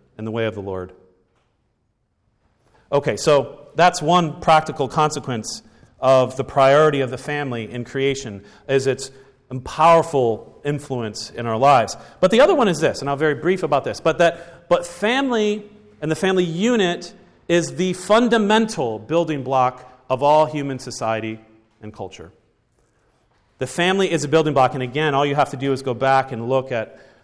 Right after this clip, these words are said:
the, the way that Israel's organized, right? It's organized in terms of tribes, right? The, the twelve tribes who were twelve sons, who had twelve families, and then they had families. And so there's tribes, and there's clans, and there's families.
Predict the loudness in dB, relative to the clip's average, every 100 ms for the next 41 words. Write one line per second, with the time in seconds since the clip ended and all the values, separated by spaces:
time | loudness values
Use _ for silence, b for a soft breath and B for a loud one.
0 | -4 -2 -4 -10 -8 0 2 2 0 -4
1 | -4 -2 -4 -2 -2 -2 -8 -10 -8 -6
2 | -6 -6 -4 -2 -2 -6 -6 -10 -10 -10
3 | -10 -2 2 2 -2 -10 -20 _ _ _
4 | _ -10 -8 -8 -14 -18 -8 -4 2 2
5 | 2 2 2 0 -4 -2 0 0 -2 -4
6 | -4 -6 -10 -16 b b 0 0 0 2
7 | 2 0 -2 -2 -2 -4 -8 -14 B -8
8 | -2 0 0 0 2 0 -2 -4 -4 -4
9 | -8 -12 B B -6 0 2 2 0 2
10 | 6 6 4 -2 -4 -6 -4 -4 -4 -4
11 | -6 -8 -8 -6 -6 -8 -12 -16 -20